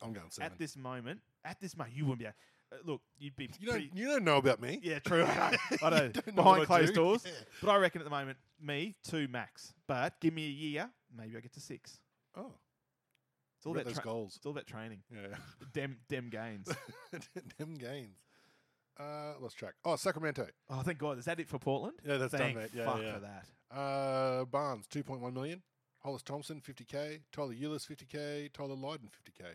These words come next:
Speaker 2: That's all right.
Speaker 1: That's all just this year.
Speaker 2: Fifty K is fuck all. That's okay.
Speaker 1: Barnes, two point one million, just to sit on a couch,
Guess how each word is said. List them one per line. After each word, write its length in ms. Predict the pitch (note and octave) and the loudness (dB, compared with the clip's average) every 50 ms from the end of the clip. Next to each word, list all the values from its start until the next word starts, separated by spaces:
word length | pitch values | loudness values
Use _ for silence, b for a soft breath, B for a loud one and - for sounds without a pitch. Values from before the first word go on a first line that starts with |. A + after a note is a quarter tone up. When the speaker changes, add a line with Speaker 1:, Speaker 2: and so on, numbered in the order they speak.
| - _ | -16 _
Speaker 2:
That's 140 | - - - | -20 -20 -16
all 80 | E2+ A#2+ | -14 -16
right. 80 | D#3+ - | -12 -10
Speaker 1:
That's 120 | - F3 | -6 -4
all 100 | D3+ C#3+ | -4 -4
just 140 | B2+ - - | -4 -6 -8
this 160 | B2 G#2+ - | -8 -10 -8
year. 140 | A#2 D#3 C#3 - _ | -8 -10 -10 -10 _
Speaker 2:
Fifty 220 | - F#3 - _ G#2+ | -18 -20 -18 _ -18
K 40 | E2+ | -18
is 80 | - | -16
fuck 220 | - - E2+ - - | -18 -20 -18 -16 -16
all. 200 | F2 F2 F2 _ _ _ _ _ _ _ _ | -16 -16 -16 _ _ _ _ _ _ _ _
That's 140 | - - G#2+ | -20 -20 -20
okay. 180 | - - - - _ _ _ - | -20 -20 -20 -20 _ _ _ -14
Speaker 1:
Barnes, 240 | C#3 C#3 B2+ - | -12 -12 -14 -12
two 120 | - D#3 D3 | -10 -8 -8
point 140 | C#3 C3+ B2 | -6 -8 -8
one 100 | G#2+ G#2 | -8 -8
million, 280 | G#2 A#2 C#3 A2+ F2 _ | -10 -10 -12 -12 -16 _
just 140 | - B2 - | -16 -14 -14
to 60 | A2 | -12
sit 140 | - - F#2 G#2+ | -14 -16 -16 -16
on 80 | G#2+ G#2 | -18 -20
a 40 | |
couch, 280 | G2 - A2+ A#2+ A#2 | -18 -16 -14 -14 -16